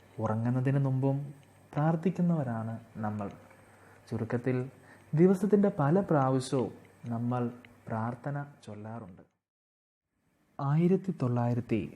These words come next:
പതിനാലിൽ സംസ്കൃത വിദ്യാലയത്തിലെ വിവിധ ജാതിയിൽപ്പെട്ട കുട്ടികൾക്കു വേണ്ടി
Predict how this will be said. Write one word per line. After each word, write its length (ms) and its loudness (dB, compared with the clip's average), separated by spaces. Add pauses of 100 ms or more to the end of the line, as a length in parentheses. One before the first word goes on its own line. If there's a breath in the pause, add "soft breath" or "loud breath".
(300)
പതിനാലിൽ 600 -2 (1200 loud breath)
സംസ്കൃത 520 4
വിദ്യാലയത്തിലെ 880 0 (680 loud breath)
വിവിധ 400 4 (480)
ജാതിയിൽപ്പെട്ട 840 0 (460)
കുട്ടികൾക്കു 640 -2
വേണ്ടി 380 -4